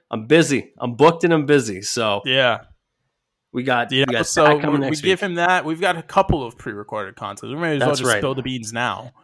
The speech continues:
Speaker 1: Yeah, so we have this one coming up, which is the Crossbody Work Draft, the week after, which is the week of my wedding.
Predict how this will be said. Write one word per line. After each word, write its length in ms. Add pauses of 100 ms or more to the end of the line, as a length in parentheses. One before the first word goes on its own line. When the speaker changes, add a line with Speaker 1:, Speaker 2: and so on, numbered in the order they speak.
Speaker 1:
Yeah, 200
so 220
we 180
have 560 (140)
this 460
one 240
coming 260
up, 160
which 160
is 80
the 100
Crossbody 440
Work 160
Draft, 360
the 260
week 360
after, 420
which 160
is 120
the 100
week 220
of 100
my 140
wedding. 400